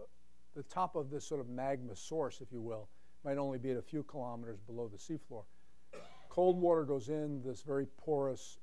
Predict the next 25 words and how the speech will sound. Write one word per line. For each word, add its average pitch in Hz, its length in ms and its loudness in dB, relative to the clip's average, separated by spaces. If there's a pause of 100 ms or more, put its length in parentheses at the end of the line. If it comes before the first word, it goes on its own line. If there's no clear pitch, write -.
(160)
uh, 131 240 -8
upper 127 200 -4
crust - 460 -4 (380)
gets 143 160 -6
heated 143 240 0
up, 131 280 2 (420)
and 143 80 -8
then 123 160 -6
comes 110 240 -10
back 113 260 -8
out 117 240 -6
as, - 180 -12 (160)
as 120 120 -12
hydrothermal 120 580 -10
chimneys. - 440 -12 (480)
In 139 140 -2
doing 208 300 6
so, 127 340 0
it 123 120 -8
picks - 260 -6
up 143 200 -4
a - 20 -10
lot 123 180 -2
of 110 80 -10
sulfur, 175 480 -2